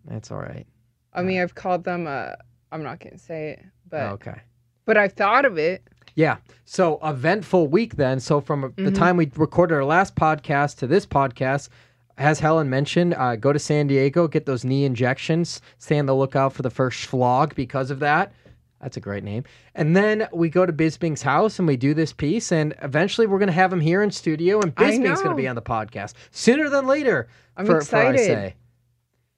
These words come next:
Speaker 1: He's great. It was, it was a great time talking to him. And then
Speaker 2: Eh.
Speaker 1: he had to ask me those questions too. Is that what you're gonna get at?
Speaker 2: Oh,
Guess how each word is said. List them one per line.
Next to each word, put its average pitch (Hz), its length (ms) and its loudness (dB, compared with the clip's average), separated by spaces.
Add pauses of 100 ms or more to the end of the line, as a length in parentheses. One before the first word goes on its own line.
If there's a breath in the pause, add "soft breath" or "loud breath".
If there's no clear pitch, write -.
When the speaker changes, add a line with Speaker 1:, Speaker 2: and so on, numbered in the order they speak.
(140)
Speaker 1:
He's 233 180 -4
great. 339 300 0 (220)
It 180 80 0
was, 185 200 2
it - 60 -6
was 170 140 0
a 156 40 -4
great 156 260 0
time 185 280 2
talking 185 340 0
to 131 120 -2
him. - 100 -20
And 208 120 4
then 285 100 4
Speaker 2:
Eh. 254 40 -2
Speaker 1:
he 233 120 0
had 202 420 0
to - 140 -8
ask 175 300 -4
me 175 120 -2
those 151 220 -2
questions 147 480 -4
too. 151 120 0
Is 120 80 -2
that 147 100 2
what 175 80 4
you're 214 200 6
gonna 214 160 4
get 208 80 2
at? 208 80 2
Speaker 2:
Oh, 196 240 -2